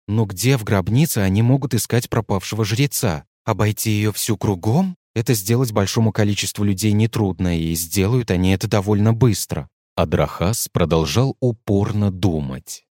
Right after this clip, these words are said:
Как будут рассуждать все эти люди? Например, он мог от долгого стояния и усталости потерять сознание.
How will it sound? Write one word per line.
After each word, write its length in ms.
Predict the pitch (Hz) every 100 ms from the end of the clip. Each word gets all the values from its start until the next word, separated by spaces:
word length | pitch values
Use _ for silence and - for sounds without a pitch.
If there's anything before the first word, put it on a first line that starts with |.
| _ _
Как 300 | - 170 127
будут 320 | 113 147 139
рассуждать 640 | 127 120 - 104 92 165 -
все 300 | - 139 131
эти 160 | 117
люди? 520 | 139 151 110 - 73 - _ -
Например, 720 | 95 104 - 95 113 165 143
он 180 | 139 160
мог 220 | 143 143
от 140 | 120 101
долгого 320 | 131 127 120
стояния 680 | - 107 98 123 151 120 95
и 80 | 92
усталости 640 | 92 - 120 147 127 -
потерять 420 | - - 104 127
сознание. 760 | - 131 98 90 82 78 76